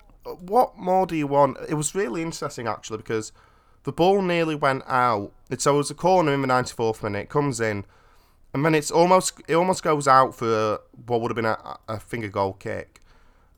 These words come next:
And Bono starts to run back. He turns around to start to run back. But then he decides to stay. And he even said, "I don't know why I decided to stay in the box. I just did."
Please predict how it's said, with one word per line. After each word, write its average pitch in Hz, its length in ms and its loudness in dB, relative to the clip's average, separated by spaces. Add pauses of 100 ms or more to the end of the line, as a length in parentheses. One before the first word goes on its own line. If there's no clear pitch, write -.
And 151 340 2
Bono 175 320 6
starts 139 640 4
to 160 100 0
run 135 280 0
back. 117 360 4
He 131 100 -6
turns 147 380 -2
around 131 440 2
to 131 60 -8
start 117 360 2
to 123 100 -6
run 113 220 -2
back. 95 500 0
But 135 140 2
then 151 160 6
he 156 80 2
decides 151 480 2
to 143 100 -4
stay. 147 260 4
And 135 100 0
he 151 80 0
even 156 180 -2
said, 147 240 4
"I 117 80 4
don't 147 140 4
know 151 80 2
why 139 240 6
I - 20 0
decided 110 360 0
to - 60 -16
stay - 260 -2
in 110 60 -2
the 101 80 -10
box. 101 320 2
I 113 40 -4
just 107 280 -12
did." 107 360 -4